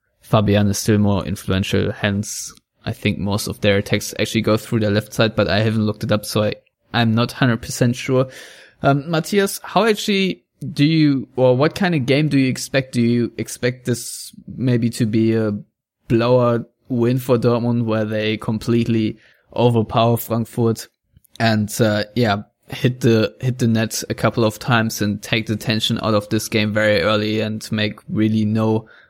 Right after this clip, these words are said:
uh, yeah, second guess about who will be the winner in this game? Or do you think this will be a really, really tight match right on the edge of everyone's seat where, uh, yeah,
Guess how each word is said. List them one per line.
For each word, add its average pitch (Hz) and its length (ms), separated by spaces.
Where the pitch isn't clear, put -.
uh, 107 220
yeah, 120 180
second 110 360
guess 110 200
about 104 300
who 110 220
will 104 240
be 107 160
the 104 120
winner 110 280
in 110 120
this 110 160
game? 117 240
Or 113 80
do 113 120
you 117 100
think 123 260
this - 200
will 107 120
be 107 220
a 101 100
really, 107 560
really 107 260
tight 107 400
match 104 380
right 110 320
on 107 140
the 107 80
edge 104 360
of 104 120
everyone's 107 480
seat 104 380
where, 101 340
uh, 101 220
yeah, 107 300